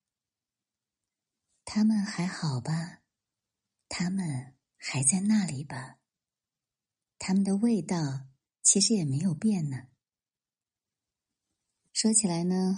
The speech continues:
我也是一个蛮走极端的人，很少中庸。对一个地方，态度往往是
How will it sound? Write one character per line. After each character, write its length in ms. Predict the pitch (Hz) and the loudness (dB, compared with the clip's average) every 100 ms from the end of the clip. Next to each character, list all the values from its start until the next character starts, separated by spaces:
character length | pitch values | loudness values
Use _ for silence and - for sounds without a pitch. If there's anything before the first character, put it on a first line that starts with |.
| - | -2
我 80 | 175 | -2
也 80 | 175 | 2
是 160 | - | 2
一 120 | 160 160 | 2 0
个 220 | 165 156 | 0 0
蛮 500 | 151 143 151 160 170 | 0 0 0 0 2
走 240 | - 131 | 0 0
极 240 | 123 - 139 | 0 0 0
端 240 | 170 180 | -4 -4
的 80 | 175 | -4
人， 320 | 131 107 - _ _ | -4 -6 -10 _ _
很 240 | - 143 165 | -6 -2 -2
少 180 | 143 | -2
中 280 | 117 170 170 | -2 0 0
庸。 340 | 170 175 175 175 _ _ _ _ _ _ _ | 0 -2 -4 -8 _ _ _ _ _ _ _
对 140 | 220 202 | 2 2
一 80 | |
个 80 | 196 | 2
地 200 | 202 196 | 2 2
方， 580 | 175 180 180 180 190 - _ _ _ | 2 0 2 2 0 -4 _ _ _
态 300 | - 202 185 | -2 0 2
度 420 | 156 165 151 - _ - | 0 -2 -4 -6 _ -4
往 220 | 147 165 | -2 0
往 220 | 175 127 | 0 2
是 260 | - 143 | 2 0